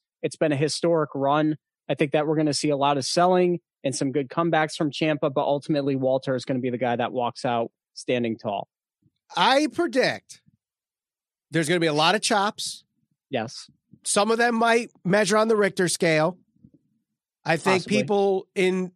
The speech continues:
Speaker 2: the U K will hear them as if they were right there happening in the U K.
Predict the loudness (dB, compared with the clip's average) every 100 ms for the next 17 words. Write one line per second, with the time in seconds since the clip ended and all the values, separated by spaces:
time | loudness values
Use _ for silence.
0 | -4 0 0 0 2 4 4 4 2 2
1 | 2 4 4 4 2 0 0 0 0 0
2 | 0 0 2 2 2 0 2 2 0 -8
3 | _ _ 0 2 2 0 2 0 2 0
4 | 0 0 2 0